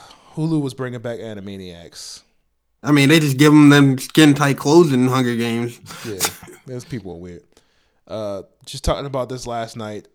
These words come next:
Speaker 1: I, I don't see the need for a revival. If they bring back Animaniacs, I want Freakazoid.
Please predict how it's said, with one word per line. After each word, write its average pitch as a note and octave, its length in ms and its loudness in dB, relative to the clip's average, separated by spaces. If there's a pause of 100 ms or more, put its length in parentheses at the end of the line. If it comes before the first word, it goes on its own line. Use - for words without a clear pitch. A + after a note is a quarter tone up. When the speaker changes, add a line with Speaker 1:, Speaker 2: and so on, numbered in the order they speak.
Speaker 1:
I, A2 160 -16 (240)
I B2+ 80 -10
don't B2 280 -14 (160)
see E3 180 -8
the A2+ 100 -12
need A2 280 -14
for A2+ 180 -12
a - 20 -10
revival. G#2 680 -14 (460)
If B2 140 -12
they D#3 100 2
bring D3+ 240 -2
back C#3 140 -2
Animaniacs, B2 680 -8
I A#2 60 -10
want A2 220 -12
Freakazoid. F#2+ 560 -14